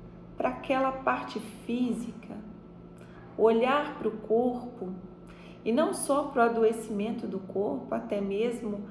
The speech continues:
pra aquilo que, entre aspas, chamam-, chamamos acidentes no corpo, está traduzindo algo, está comunicando algo, está favorecendo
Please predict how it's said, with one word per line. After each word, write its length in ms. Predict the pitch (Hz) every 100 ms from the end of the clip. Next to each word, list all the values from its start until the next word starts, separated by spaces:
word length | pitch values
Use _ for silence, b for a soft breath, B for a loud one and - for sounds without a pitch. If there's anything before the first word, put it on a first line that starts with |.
| B B B B
pra 120 | -
aquilo 380 | 208 - 233 226
que, 220 | 226 208 214
entre 320 | 214 208 196
aspas, 440 | 196 202 - 180
chamam-, 560 | - 185 180 196 196 202
chamamos 560 | - 196 196 196 196 185
acidentes 1000 | 190 - 175 170 202 247 269 - 190 180
no 80 | 170
corpo, 520 | - 196 233 - - - - B B B B B -
está 720 | 226 - - 220 220 - - -
traduzindo 880 | 233 247 233 254 202 254 254 226
algo, 360 | 196 175 170 185 - - - -
está 320 | - - - 202
comunicando 1000 | - 240 233 247 254 - 247 247 226 196
algo, 360 | 175 - - - - - B B B B B -
está 380 | - - 240 233
favorecendo 1300 | - 311 311 285 247 226 226 - 220 240 254 247